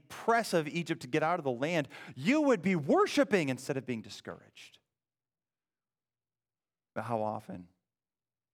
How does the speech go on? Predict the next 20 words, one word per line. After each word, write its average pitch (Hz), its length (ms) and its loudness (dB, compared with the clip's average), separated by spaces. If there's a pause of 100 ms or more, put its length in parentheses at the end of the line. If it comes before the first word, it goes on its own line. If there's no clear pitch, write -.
(920)
We 160 100 0
are 156 140 2
in 110 180 -4
genuine 151 600 -4
hurt. - 640 -14 (2000)
And 185 140 2
we've 170 160 0
been 151 160 0
given 175 300 2
enough 160 280 -2
scripture - 420 -4
that 139 120 2
we 131 80 2
have 123 120 0 (100)
eyes 160 400 2
to 143 120 -12
see 156 280 -8
past 139 400 -10
the 135 60 -8
hurt. - 500 -16